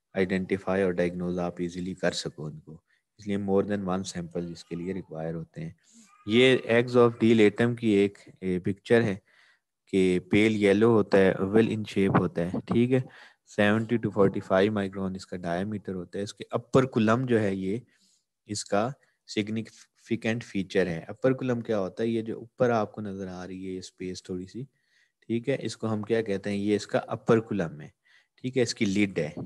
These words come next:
ये इसका कैरेक्टरिस्टिक फीचर। अगर आप इसका एक देखते हो तो यहाँ पे इसको, आपको इस तरह का अपर कुलम अपर साइड पे नजर आएगा।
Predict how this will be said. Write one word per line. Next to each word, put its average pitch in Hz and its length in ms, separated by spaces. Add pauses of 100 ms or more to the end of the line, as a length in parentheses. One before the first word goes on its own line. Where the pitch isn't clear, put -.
ये 113 160
इसका 107 360
कैरेक्टरिस्टिक 98 800
फीचर। 95 360
अगर 92 220
आप 90 160
इसका 90 220
एक 90 160
देखते 90 340
हो 95 120
तो 98 120
यहाँ 90 360
पे 90 100
इसको, 123 360 (600)
आपको 95 340
इस 95 140
तरह 92 160
का 98 140
अपर 98 300
कुलम 92 360
अपर - 280
साइड 85 320
पे - 80
नजर 82 280
आएगा। 80 360